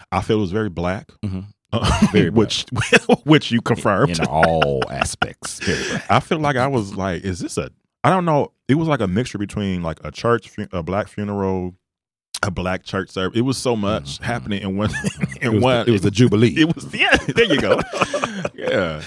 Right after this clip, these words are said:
Speaker 1: So I wanted to get your perspective on that. Anything else you want to share around that?
Speaker 2: Nah, that's
Speaker 1: No?
Speaker 2: it.
Speaker 1: All right.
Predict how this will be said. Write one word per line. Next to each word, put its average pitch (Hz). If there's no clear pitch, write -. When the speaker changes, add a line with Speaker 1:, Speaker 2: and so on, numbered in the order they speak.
Speaker 1:
So 87
I 85
wanted 87
to 78
get 80
your 85
perspective -
on 82
that. 80
Anything 98
else 92
you 95
want 92
to -
share 101
around 98
that? 104
Speaker 2:
Nah, 67
that's 85
Speaker 1:
No? 73
Speaker 2:
it. 65
Speaker 1:
All -
right. -